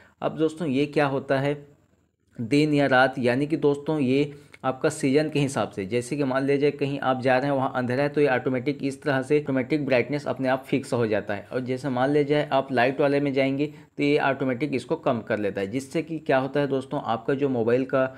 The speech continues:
बैटरी पावर है वो बहुत ज़्यादा कंज्यूम होता है। so दोस्तों, इसको एडाप्टिव ब्राइटनेस है या तो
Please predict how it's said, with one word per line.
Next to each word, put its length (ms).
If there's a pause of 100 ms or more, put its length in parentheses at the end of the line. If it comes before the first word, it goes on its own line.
(280)
बैटरी 320
पावर 320
है 140
वो 180
बहुत 240
ज़्यादा 220
कंज्यूम 360
होता 200
है। 120 (220)
so 140
दोस्तों, 360 (280)
इसको 440 (120)
एडाप्टिव 440
ब्राइटनेस 600
है 120
या 360
तो 200